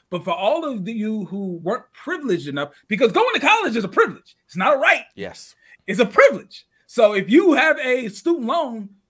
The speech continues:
Speaker 1: you were privileged in some s-, w-, way, shape, or form. What about everybody who's living below or at the poverty line who does not have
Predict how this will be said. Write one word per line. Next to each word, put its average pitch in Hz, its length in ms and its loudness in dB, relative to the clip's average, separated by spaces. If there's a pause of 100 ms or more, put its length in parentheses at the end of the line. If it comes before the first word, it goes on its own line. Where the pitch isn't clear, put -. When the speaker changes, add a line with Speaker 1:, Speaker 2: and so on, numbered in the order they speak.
(120)
Speaker 1:
you 233 240 2
were 262 160 2
privileged 196 680 -4
in 165 120 -6
some 185 560 -6 (180)
s-, - 220 -20 (380)
w-, 156 220 -14
way, 190 240 -4
shape, 160 300 -6
or 131 60 -14
form. 214 340 -8 (720)
What 226 140 -2
about 233 300 -8 (200)
everybody 175 760 -4 (220)
who's 151 240 -12
living 202 340 -6
below 160 480 -4
or 151 300 -8
at - 280 -8
the 156 260 -8
poverty 180 400 -8
line 135 400 -10 (340)
who 160 220 -12 (120)
does 175 280 -2
not 147 240 -6
have 170 600 -8